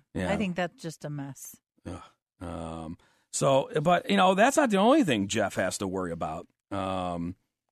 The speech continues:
Speaker 1: you know, the disconnect between, you know, him and Mackenzie. <laughs> Um, you know, the, the, the, you know, there's another disconnect here. You know, a lot of people say, "Boy, I wish I could work for Amazon,"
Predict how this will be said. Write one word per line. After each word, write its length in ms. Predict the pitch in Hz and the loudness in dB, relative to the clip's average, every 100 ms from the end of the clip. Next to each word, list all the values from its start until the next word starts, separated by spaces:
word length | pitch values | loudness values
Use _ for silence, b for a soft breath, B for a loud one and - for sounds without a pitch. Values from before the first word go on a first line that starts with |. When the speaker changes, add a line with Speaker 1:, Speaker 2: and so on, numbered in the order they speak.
| _ | _
Speaker 1:
you 120 | 107 | -2
know, 120 | 110 92 | -2 -2
the 100 | 92 | -2
disconnect 580 | 120 - 135 107 95 | -2 -2 -2 -2 -4
between, 500 | - 90 110 101 95 - | -8 -10 -4 -4 -4 -6
you 80 | 107 | -6
know, 140 | 95 | -6
him 180 | 87 107 | -4 -4
and 120 | 92 85 | -2 -4
Mackenzie. 520 | - 117 165 98 101 | -2 0 0 -2 -8
<laughs> 40 | b b b b | b b b b
Um, 580 | - 117 110 107 101 101 - _ _ _ _ _ _ _ _ _ | -4 0 2 2 2 -2 -4 _ _ _ _ _ _ _ _ _
you 140 | - 151 | -2 2
know, 220 | 147 143 | 4 4
the, 120 | 147 | 0
the, 200 | 143 160 | -4 -6
the, 460 | - 143 151 143 139 _ - B _ _ _ _ - | -4 -2 2 0 -2 _ -20 B _ _ _ _ -2
you 80 | 165 | 2
know, 160 | 156 - - - - - | 2 0 -8 -18 -20 -16
there's 300 | 185 196 196 | -4 0 4
another 300 | 226 294 320 | 6 6 4
disconnect 460 | 180 - 240 113 | 0 0 0 0
here. 100 | 127 | 0
You 60 | 117 | 2
know, 180 | 185 185 | 2 4
a 60 | 170 | 2
lot 240 | 175 254 | 2 0
of 60 | 320 | 2
people 240 | 247 180 | 0 0
say, 200 | 156 156 | 0 0
"Boy, 240 | 143 185 214 | 0 2 4
I 100 | 151 | 4
wish 240 | 151 160 | 4 0
I 140 | 143 151 | 2 2
could 160 | 185 | 2
work 220 | 117 104 - | 0 -2 -2
for 140 | 101 | -4
Amazon," 640 | 92 87 80 82 80 113 | -2 -4 -8 -12 -12 -12